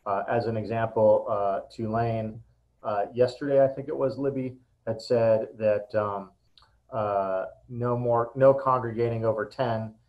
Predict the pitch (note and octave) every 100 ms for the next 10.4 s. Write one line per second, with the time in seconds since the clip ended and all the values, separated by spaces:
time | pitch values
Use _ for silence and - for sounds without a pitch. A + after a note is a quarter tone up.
0 | _ _ A#2 G#2+ G2+ G2+ G#2 - B2+ A#2+
1 | A#2 G#2+ - A2+ - A2 G#2+ A#2 G#2+ G2+
2 | - A2+ A2 G#2+ G#2+ A2 G#2 G2 - _
3 | _ G#2 G2 F#2+ F#2 F#2+ - G#2 G2 F#2+
4 | G#2 G2+ G2 F#2+ G2+ - G2+ F#2+ F#2 F#2
5 | F#2+ E2+ - - _ - A#2+ - - -
6 | _ _ _ - A#2 G#2+ G2 A2 G#2+ G#2
7 | G#2 - _ _ - G2+ G2+ G#2+ G2 G2
8 | F#2+ G2 F#2+ - G2 G#2 F#2+ F#2 F#2 -
9 | G2 F#2 F#2 - G#2 A2 G#2 G2 F#2 G2
10 | G#2 G#2 G2+